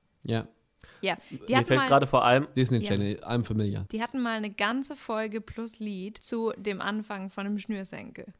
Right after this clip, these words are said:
Speaker 1: Mhm.
Speaker 2: Und das ist mir dann eingefallen. Ich wusste natürlich nicht mehr, wie es heißt, aber ich hab's natürlich nur exklusiv für euch recherchiert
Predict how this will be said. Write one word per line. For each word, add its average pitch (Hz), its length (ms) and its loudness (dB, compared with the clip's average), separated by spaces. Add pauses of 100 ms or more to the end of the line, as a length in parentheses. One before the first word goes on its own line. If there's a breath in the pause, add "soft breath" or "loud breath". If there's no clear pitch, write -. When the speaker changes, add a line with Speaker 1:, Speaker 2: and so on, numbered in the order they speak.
(280)
Speaker 1:
Mhm. 104 500 -2
Speaker 2:
Und 226 100 2
das 349 120 -2
ist 302 100 -8
mir 277 80 -2
dann 226 140 -2
eingefallen. 214 400 -2
Ich - 140 -10
wusste 247 200 -6
natürlich 220 300 -4
nicht 247 160 -4
mehr, 226 140 -6
wie 190 40 -10
es 190 120 -8
heißt, 196 200 -8
aber 180 120 -6
ich 214 100 -10
hab's - 320 -8
natürlich 202 540 -6
nur 214 100 -2
exklusiv 208 580 -6
für - 160 -8
euch 190 280 -4
recherchiert 190 680 -10